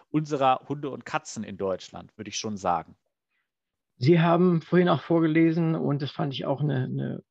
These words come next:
Speaker 2: ja, eine gute Vokabel eigentlich, eine interessante Vokabel,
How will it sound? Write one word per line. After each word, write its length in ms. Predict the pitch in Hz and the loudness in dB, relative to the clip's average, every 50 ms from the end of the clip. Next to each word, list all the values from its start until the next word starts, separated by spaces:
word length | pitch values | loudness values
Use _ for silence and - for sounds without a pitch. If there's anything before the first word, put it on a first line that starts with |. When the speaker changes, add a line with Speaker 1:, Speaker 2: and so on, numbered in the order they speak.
| _ | _
Speaker 2:
ja, 260 | - 139 135 135 147 147 | -8 -6 -2 0 0 0
eine 200 | 135 131 127 123 | 0 -2 -4 -6
gute 280 | 143 156 139 143 127 | -6 -6 -6 -4 -2
Vokabel 560 | 123 123 - - 117 147 156 165 156 147 135 | -2 -4 -4 -4 -2 -2 0 0 0 0 0
eigentlich, 320 | - 117 113 120 123 117 120 | -2 -2 -2 -4 -4 -4 -4
eine 120 | 123 123 | -4 -4
interessante 500 | 123 120 123 117 - 135 143 139 139 131 | -4 -6 -8 -6 -4 -2 -2 -2 -2 -2
Vokabel, 560 | 123 123 - - 135 139 131 135 147 147 147 | -4 -4 -4 -2 -2 0 0 0 0 -2 -2